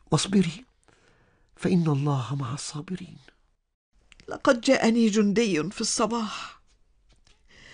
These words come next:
Speaker 2: وأمرني بأن أرجع موسى إلى القصر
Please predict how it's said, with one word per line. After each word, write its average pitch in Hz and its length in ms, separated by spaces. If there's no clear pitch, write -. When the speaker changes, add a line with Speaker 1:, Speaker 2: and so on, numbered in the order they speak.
Speaker 2:
وأمرني 247 600
بأن 196 340
أرجع 214 400
موسى 196 380
إلى 202 220
القصر - 720